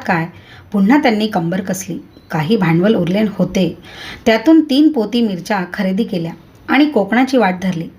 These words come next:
नामस्मरण करीत करीत मार्गदर्शन करून, क्रमण करून समुद्र किनाऱ्यावरील एका गावात गेले. तिथे एक मोठे शिवमंदिर होते.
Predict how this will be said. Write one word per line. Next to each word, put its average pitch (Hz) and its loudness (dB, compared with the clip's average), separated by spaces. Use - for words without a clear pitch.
नामस्मरण 180 -2
करीत 202 2
करीत 214 4
मार्गदर्शन 277 4
करून, 220 0
क्रमण 202 0
करून 220 4
समुद्र 294 4
किनाऱ्यावरील 190 -2
एका 226 2
गावात 185 2
गेले. 160 -2
तिथे 180 0
एक 214 0
मोठे 202 2
शिवमंदिर 214 2
होते. 180 -4